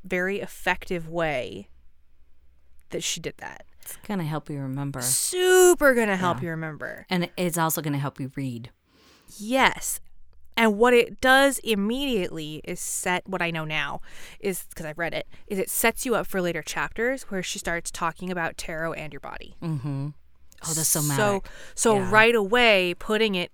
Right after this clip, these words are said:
Speaker 1: in the context of your body, your mind, your heart, your guts, your physical, like, gross body. Gross in the, like, material realm, not gross like ew.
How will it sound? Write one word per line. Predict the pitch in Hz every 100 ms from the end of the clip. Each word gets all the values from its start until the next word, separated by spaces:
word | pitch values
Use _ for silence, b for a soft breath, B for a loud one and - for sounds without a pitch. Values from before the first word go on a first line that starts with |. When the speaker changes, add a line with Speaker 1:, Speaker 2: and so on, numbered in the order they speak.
| -
Speaker 1:
in | 202
the | 170
context | - 214 214 220 175 - -
of | 180
your | 185
body, | 180 180 175 160
your | 143 160
mind, | 175 170 151
your | 151
heart, | - 160 -
your | 165
guts, | - 160 - - - _ - -
your | 175 151
physical, | - 170 - - - _ -
like, | 185 160 -
gross | 175 151 -
body. | 160 147 85
Gross | 160 202 190 - -
in | 190 175
the, | 160
like, | 156 156 147 - - b b b b
material | - 202 - 208 180 160
realm, | 160 151
not | 160 160
gross | 170 160
like | - 165
ew. | - 151